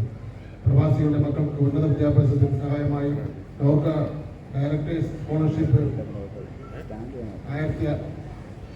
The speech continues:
അറുന്നൂറ്റി അമ്പത്തിയേഴ് വിദ്യാർത്ഥികൾക്ക് സഹായം എത്തിക്കുവാനും സർക്കാർ കഴിഞ്ഞിട്ടുണ്ട്. തൊഴിൽ വകുപ്പിന്റെ കീഴിൽ ഉടേപ്പ് വഴി നിരവധി പേർക്ക് അനുയോജ്യമായ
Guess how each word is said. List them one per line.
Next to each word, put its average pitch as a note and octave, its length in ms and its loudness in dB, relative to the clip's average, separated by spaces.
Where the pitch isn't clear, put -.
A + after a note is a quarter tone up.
അറുന്നൂറ്റി E3 460 6
അമ്പത്തിയേഴ് D#3+ 560 4
വിദ്യാർത്ഥികൾക്ക് C#3 580 2
സഹായം D3 340 0
എത്തിക്കുവാനും C#3 520 2
സർക്കാർ D3 280 -2
കഴിഞ്ഞിട്ടുണ്ട്. B2 520 4
തൊഴിൽ D3+ 300 2
വകുപ്പിന്റെ - 640 4
കീഴിൽ D3+ 340 -2
ഉടേപ്പ് D3+ 320 2
വഴി D3 200 -2
നിരവധി D#3+ 380 -2
പേർക്ക് - 320 2
അനുയോജ്യമായ D3 560 2